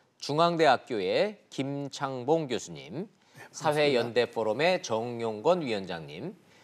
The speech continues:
Speaker 1: 조성주 전 서울시 노동협력관님 세 분 모셨습니다. 어서 들어오세요. 안녕하세요.
Speaker 2: 안녕하세요.
Speaker 1: 그나마 다행스러운 소식부터 짚-, 짚어보겠습니다. 전국 집배원 파업은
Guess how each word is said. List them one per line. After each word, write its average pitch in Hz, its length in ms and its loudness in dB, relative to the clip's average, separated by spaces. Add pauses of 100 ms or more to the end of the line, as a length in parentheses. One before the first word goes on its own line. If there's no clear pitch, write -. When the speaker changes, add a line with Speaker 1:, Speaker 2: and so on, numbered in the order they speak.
(200)
Speaker 1:
조성주 127 760 -2
전 131 240 0
서울시 139 460 -2
노동협력관님 110 880 -4
세 123 120 -6
분 101 180 -8
모셨습니다. 78 680 -14
어서 - 120 -18
들어오세요. 92 520 -2 (180)
안녕하세요. 85 420 -6
Speaker 2:
안녕하세요. 113 380 2 (1700)
Speaker 1:
그나마 170 480 6
다행스러운 175 560 4
소식부터 165 460 -2
짚-, - 340 -6
짚어보겠습니다. 127 1300 -2
전국 147 640 -2
집배원 147 640 0
파업은 139 580 0